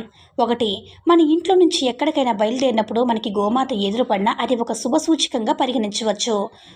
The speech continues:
గోమాతలో ముప్పై మూడు కోట్ల దేవతలు కొలువై ఉంటారు కాబట్టి గోమాత అంటే సకల దేవతలకు నిలయం. ఇక రెండు, ఇంట్లో నల్లచీమలు వచ్చినా, లేకపోతే దారులు కట్టి ఇంట్లో ఏ పదార్థాన్నైనా సరే స్వీకరిస్తే అది ఒక శుభ సంకేతంగా భావించవచ్చు.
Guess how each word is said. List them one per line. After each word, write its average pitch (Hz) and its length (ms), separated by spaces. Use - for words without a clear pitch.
గోమాతలో 240 520
ముప్పై 240 340
మూడు 262 240
కోట్ల 226 340
దేవతలు 214 420
కొలువై 302 320
ఉంటారు 214 300
కాబట్టి 208 420
గోమాత 277 380
అంటే 208 320
సకల 269 380
దేవతలకు 208 500
నిలయం. 214 360
ఇక 330 140
రెండు, 233 340
ఇంట్లో 359 300
నల్లచీమలు 311 600
వచ్చినా, 214 460
లేకపోతే 254 580
దారులు 311 340
కట్టి 254 360
ఇంట్లో 269 240
ఏ 233 180
పదార్థాన్నైనా 240 640
సరే 233 200
స్వీకరిస్తే 220 640
అది 240 200
ఒక 233 180
శుభ 254 240
సంకేతంగా 302 600
భావించవచ్చు. 220 720